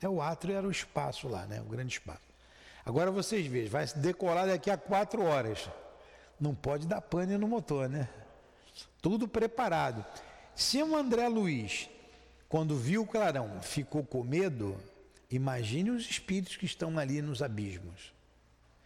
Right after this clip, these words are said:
Eles vão correr, né?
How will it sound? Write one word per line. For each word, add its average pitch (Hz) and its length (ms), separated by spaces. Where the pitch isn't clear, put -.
Eles 127 280
vão 107 260
correr, 165 460
né? 104 180